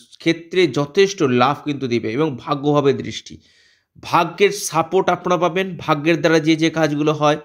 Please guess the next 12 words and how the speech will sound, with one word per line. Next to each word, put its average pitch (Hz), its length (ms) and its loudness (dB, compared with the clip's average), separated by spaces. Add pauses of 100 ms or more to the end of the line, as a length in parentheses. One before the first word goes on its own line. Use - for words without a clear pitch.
(640)
আপনার 160 520 0
পৈতৃক 160 320 2
সূত্রে 165 280 -6
সম্পত্তি 165 520 -2
লাভ, 180 220 4
আহ, - 760 -6
আপনাদের 156 600 0
ক্ষেত্রে, 170 680 0
আহ, 139 640 -4
ছোটোখাটো 160 520 0
ভ্রমণ 160 560 0 (1400)
এবং 151 500 2